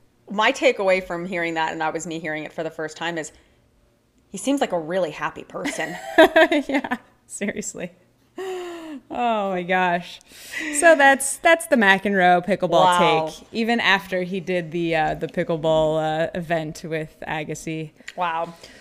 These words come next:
Speaker 1: Well, Kristen, in case you missed it, Nationals breaking news was revealed last week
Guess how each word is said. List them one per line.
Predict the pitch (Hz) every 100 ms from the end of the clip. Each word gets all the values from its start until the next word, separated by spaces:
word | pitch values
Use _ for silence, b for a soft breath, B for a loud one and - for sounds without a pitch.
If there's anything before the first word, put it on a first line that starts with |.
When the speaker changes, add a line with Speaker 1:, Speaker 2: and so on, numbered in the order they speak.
| B
Speaker 1:
Well, | 240
Kristen, | 240 311 311 269
in |
case | 220 180 254
you |
missed | 220 285 -
it, | 220 -
Nationals | 175 185 254 - 226 190 196
breaking | - 226 226 320 359 370 294 254
news | 285 359 175 135 156 175
was | 202 175
revealed | 196 180 277 233 -
last | 202 220 247 -
week | 214 311 117 -